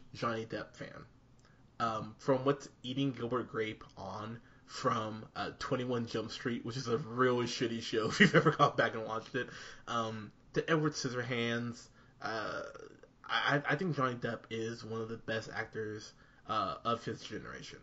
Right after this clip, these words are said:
I think the man is truly brilliant. But then, <laughs> Johnny Depp, Johnny Depp started doing the Pirates of the Caribbean movies, which, and the first one I think is great, second one I think is good, third one I think is a piece of shit,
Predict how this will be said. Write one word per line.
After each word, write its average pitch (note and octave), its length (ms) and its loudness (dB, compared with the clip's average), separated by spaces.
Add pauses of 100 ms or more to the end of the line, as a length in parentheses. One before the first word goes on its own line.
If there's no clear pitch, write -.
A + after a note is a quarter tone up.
(240)
I - 60 -6
think B2 140 -4
the A#2 60 -2
man G#2+ 200 -2
is - 160 -10 (140)
truly B2 320 -2
brilliant. A2 420 -6 (840)
But F#3+ 200 2
then, G#3+ 480 6 (440)
<laughs> - 460 10
Johnny C#3+ 220 8
Depp, C3 320 4 (640)
Johnny A#2+ 260 -2
Depp A#2 180 0
started A2+ 280 0
doing A2+ 500 -2
the A#2+ 80 -6
Pirates A#2+ 320 2
of B2 80 -4
the - 60 -10
Caribbean A2 460 -2
movies, G#2 380 -8 (100)
which, D3+ 360 0
and C#3+ 300 2
the C#3+ 80 2
first - 340 6
one E3+ 320 -2
I A#2+ 60 0
think A#2 180 -6
is A2+ 100 -10
great, G2+ 340 -6 (520)
second F3+ 320 2
one E3+ 140 4
I E3 60 2
think D3 220 -2
is B2+ 300 -2 (360)
good, A2+ 420 4 (580)
third E3+ 220 6
one E3 100 4
I D#3 60 6
think D3+ 180 2
is - 60 -6
a C#3+ 40 -4
piece B2+ 240 -2
of B2+ 80 -4
shit, G#2+ 360 -2